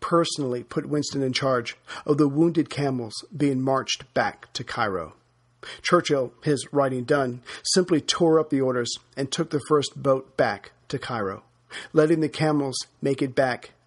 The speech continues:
as they may. Winston, the correspondent,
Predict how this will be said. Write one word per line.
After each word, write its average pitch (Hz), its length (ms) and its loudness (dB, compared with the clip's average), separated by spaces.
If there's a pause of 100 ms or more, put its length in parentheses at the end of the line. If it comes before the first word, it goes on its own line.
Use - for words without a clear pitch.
(160)
as 120 180 -4
they 113 140 -4
may. - 260 -8 (1400)
Winston, 170 380 4
the 143 80 2
correspondent, 151 640 2